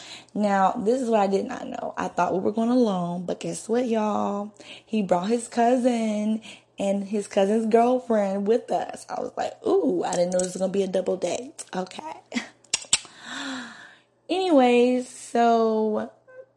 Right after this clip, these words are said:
let's just get this straight, okay? He wasn't really the problem. His cousin was the problem. Let's just start with that before I get into the story. His cousin was the problem on period, okay?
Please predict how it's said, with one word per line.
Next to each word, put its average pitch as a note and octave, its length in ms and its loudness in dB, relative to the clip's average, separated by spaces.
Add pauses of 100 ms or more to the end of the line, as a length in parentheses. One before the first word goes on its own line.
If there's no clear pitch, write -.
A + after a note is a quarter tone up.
(200)
let's D4+ 300 -2
just C4 200 0
get G#3 160 -2
this F3 160 -8
straight, D3 460 -4 (100)
okay? F3 520 -8
He C4 260 2
wasn't C4 320 4
really A3 180 2
the G3+ 80 -4
problem. F#3 720 2
His G3 240 -6
cousin - 460 -4
was - 140 -12
the - 120 -12
problem. - 640 -10
Let's - 200 -6
just B3 200 2
start F3 260 0
with D#3 200 -6
that - 260 -8
before F3 220 -10
I F3+ 80 -10
get G3 240 -14
into - 240 -10
the - 100 -12
story. - 360 -8 (380)
His D4 240 0
cousin - 460 2 (100)
was F3 220 -6
the D#3+ 100 -6
problem - 540 -14 (180)
on E3 400 -4 (240)
period, - 460 -8 (160)
okay? F#3 340 0